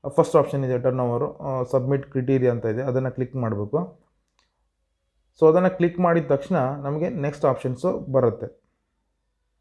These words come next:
So ಇಲ್ಲಿ ಇನ್ನೊಂದು ಬರುತ್ತೆ, ಇದರಲ್ಲಿ ನೀವು yes or no ಅಂತ ಇರುತ್ತೆ, ಕಾಂಪ್ಲಿಯನ್ಸು.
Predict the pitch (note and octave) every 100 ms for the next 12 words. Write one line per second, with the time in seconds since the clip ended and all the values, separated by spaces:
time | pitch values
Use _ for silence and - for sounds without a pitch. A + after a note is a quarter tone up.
0 | _ _ _ _ F3 E3+ E3+ F3+ D#3+ C#3
1 | C3 A#2+ A2+ C3+ D3+ F3 F#3+ F3+ F3+ D#3
2 | D#3 - D#3+ F#3 - C#3+ C#3 B2 A#2+ A#2
3 | A2 G#2+ - B2+ B2 B2 A2+ G#2+ E3+ F#3
4 | F#3 -